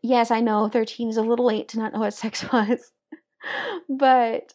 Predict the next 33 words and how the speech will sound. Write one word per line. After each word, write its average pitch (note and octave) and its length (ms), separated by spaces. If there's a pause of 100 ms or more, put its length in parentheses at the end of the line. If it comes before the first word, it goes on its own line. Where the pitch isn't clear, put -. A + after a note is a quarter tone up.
(140)
all C#4 280
I F4 140
knew C4+ 840 (100)
is B3 200
that A#3+ 220
I A3 120
wanted B3+ 400
to D4+ 100
be B3 180
around A#3+ 600
her. - 220 (120)
I B3 160
wanted A3 640
to A#3 80
hold G#3+ 320
her A3 140
hand. A#3 440
I G#3+ 140
wanted G#3+ 420 (240)
to, C4 220 (160)
you C#4+ 100
know, D4 140
the C4+ 100
cute D4+ 460
little C#4+ 160
thirteen, D4 500
like, C#4 240
brush C4+ 240
shoulders, C4+ 720
just - 300
innocent, C#4+ 800
innocent C#4 640
things. B3+ 540